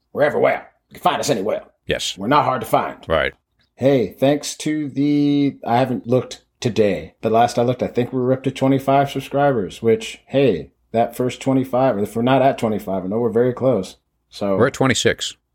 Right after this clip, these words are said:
Speaker 1: We're at twenty-six. So look
Speaker 2: We've
Speaker 1: at that.
Speaker 2: passed the twenty-five,
Speaker 1: We've passed
Speaker 2: so
Speaker 1: the first twenty-five. That is dope. Thanks y'all so much for checking us out, and spread the word, man. If you like it, tell somebody, "Hey,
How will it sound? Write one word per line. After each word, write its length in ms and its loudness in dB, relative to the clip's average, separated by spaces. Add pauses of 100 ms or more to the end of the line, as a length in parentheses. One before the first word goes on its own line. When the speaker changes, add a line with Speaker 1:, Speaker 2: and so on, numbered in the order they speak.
Speaker 1:
We're 160 -8
at 200 0
twenty-six. 1400 -2 (260)
So 140 -8
look 100 0
Speaker 2:
We've 100 4
Speaker 1:
at 60 4
that. 60 4
Speaker 2:
passed 200 2
the 60 -12
twenty-five, 560 0
Speaker 1:
We've 80 -4
passed 240 2
Speaker 2:
so 60 -2
Speaker 1:
the 60 -2
first 340 0
twenty-five. 800 0 (200)
That 440 0 (280)
is 540 0 (360)
dope. 360 0
Thanks 260 -2
y'all 260 2
so 320 2
much 500 -2 (360)
for 120 -2
checking 340 0
us 160 -4
out, 400 0 (420)
and 360 -2
spread 260 0
the 60 -4
word, 320 2
man. 380 2 (160)
If 100 -10
you 140 -4
like 240 2
it, 280 0 (260)
tell 160 2
somebody, 400 2
"Hey, 420 4